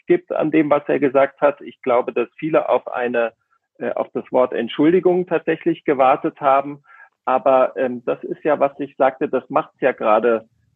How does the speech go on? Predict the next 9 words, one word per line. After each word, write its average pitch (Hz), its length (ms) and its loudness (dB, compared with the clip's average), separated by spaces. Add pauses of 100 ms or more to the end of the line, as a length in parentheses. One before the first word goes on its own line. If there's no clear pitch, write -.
ähm, 120 280 -2
so 123 80 0
interessant. 120 720 0 (320)
Und, 127 320 -2 (200)
äh, 120 140 -2
man 120 280 -4
könnte 170 340 0
natürlich 165 580 0
sagen, 147 440 2